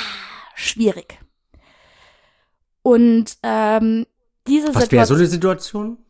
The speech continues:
Speaker 1: Jetzt bei Stammgästen zum Beispiel?
Speaker 2: Hm, du allgemein, wenn du sagst, so eine Situation, „Ah, schwierig.“
Speaker 1: Ah, schwierig. Jetzt zum Beispiel beim Thema Stammgäste, haben mit vier Personen reserviert, kommen mit acht.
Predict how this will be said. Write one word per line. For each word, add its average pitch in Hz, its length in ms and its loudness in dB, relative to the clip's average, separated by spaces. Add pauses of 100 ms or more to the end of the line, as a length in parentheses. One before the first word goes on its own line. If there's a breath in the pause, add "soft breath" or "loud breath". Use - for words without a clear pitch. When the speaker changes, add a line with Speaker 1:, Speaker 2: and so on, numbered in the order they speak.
(180)
Speaker 1:
Jetzt 226 160 -8
bei 233 80 -2
Stammgästen 285 560 -4
zum 254 160 -8
Beispiel? 269 340 -8 (840)
Speaker 2:
Hm, 139 200 2
du 139 100 4
allgemein, 135 400 2
wenn 123 80 0
du 113 60 0
sagst, 120 220 -4
so 120 140 -8
eine 123 160 -2
Situation, 131 440 -2
„Ah, 117 160 -2
schwierig.“ 92 520 -10 (460)
Speaker 1:
Ah, 240 280 -6
schwierig. 285 440 -6
Jetzt 214 260 0
zum 220 80 -6
Beispiel 185 320 -4
beim 185 240 -2
Thema 180 240 -4
Stammgäste, 262 680 0 (320 loud breath)
haben 220 160 0
mit 202 140 -2
vier 220 200 -2
Personen 190 460 -2
reserviert, 190 560 -4
kommen 170 220 -4
mit 165 200 -8
acht. - 380 -10